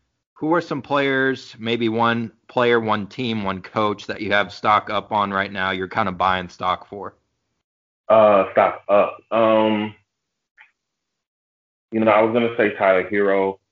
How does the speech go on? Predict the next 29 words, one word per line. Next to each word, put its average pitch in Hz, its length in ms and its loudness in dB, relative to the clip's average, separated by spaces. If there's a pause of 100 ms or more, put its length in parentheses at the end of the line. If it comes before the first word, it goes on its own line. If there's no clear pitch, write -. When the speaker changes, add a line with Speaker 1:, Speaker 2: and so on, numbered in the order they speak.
(120)
Speaker 2:
Um, 85 520 -4 (260)
at 98 120 -6
the 92 80 -12
beginning 92 280 -2
of 85 60 -2
the 82 140 -4
season, 95 280 -2
I 87 100 0
thought 90 340 2
he 92 120 -8
would 87 200 -4
have 82 460 0 (460)
an 80 60 -14
opportunity 87 720 -6
to 82 120 -4
be 92 340 -4
that 98 260 2
player. 95 400 2 (800)
I 90 160 0 (160)
think, 101 340 2 (680)
despite 107 440 0
the - 60 -6
fact - 260 2
that - 120 -6
this 110 160 -2
is 98 100 -6
what 98 240 0
he 95 140 -4
wanted, 95 320 -2